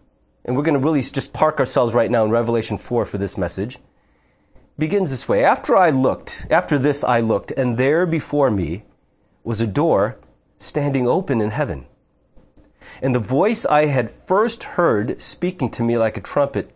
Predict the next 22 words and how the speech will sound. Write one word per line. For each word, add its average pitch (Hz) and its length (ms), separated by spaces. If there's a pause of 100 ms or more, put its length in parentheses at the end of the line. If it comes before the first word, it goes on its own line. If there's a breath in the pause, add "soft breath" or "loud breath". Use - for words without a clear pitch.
said, 107 500 (720)
'Come 202 180
up 220 160
here, 73 280 (720 soft breath)
and 107 140
I 127 180
will 180 160
show 143 300
you 85 320 (460)
what 113 180
must 113 220
take - 200
place - 460
after 90 280
this.'" 82 340 (680 loud breath)
So 135 140
John's 175 380
vision 160 300
begins 139 560
with 117 200
a 123 40
door 110 540